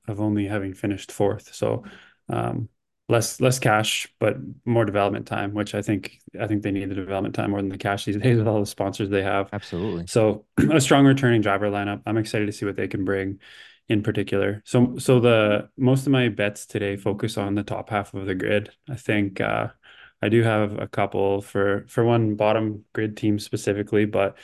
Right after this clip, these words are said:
Speaker 1: in general, a little harder to predict this far out how those bottom feeders look. You can usually get a good read that, that testing weekend. Um, I don't know about you, but I expect the bottom to be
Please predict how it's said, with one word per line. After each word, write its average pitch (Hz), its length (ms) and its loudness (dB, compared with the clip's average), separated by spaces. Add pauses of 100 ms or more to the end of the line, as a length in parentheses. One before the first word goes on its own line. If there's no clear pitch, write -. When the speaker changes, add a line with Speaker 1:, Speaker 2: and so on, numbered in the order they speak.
(400)
Speaker 1:
in 120 160 6
general, 104 640 2
a - 40 -6
little 113 200 0
harder 104 420 -4
to - 120 -18
predict 101 340 -6
this 104 160 -6
far 95 180 0
out 101 220 -2
how 107 140 -2
those 98 180 0
bottom 98 320 0
feeders 98 380 -2
look. 101 260 -2
You 104 80 -4
can 110 80 0
usually 110 220 2
get 107 100 4
a 101 80 2
good 98 180 -4
read 101 280 -4
that, 98 260 -8 (180)
that 95 220 -8
testing 117 360 0
weekend. 98 440 0 (500)
Um, 101 400 -4 (220)
I 135 60 0
don't 123 80 6
know 131 60 8
about 117 200 4
you, 110 140 6
but 107 100 4
I 107 40 4
expect 107 320 -2
the 117 60 0
bottom 101 420 0
to - 140 -18
be 95 400 -6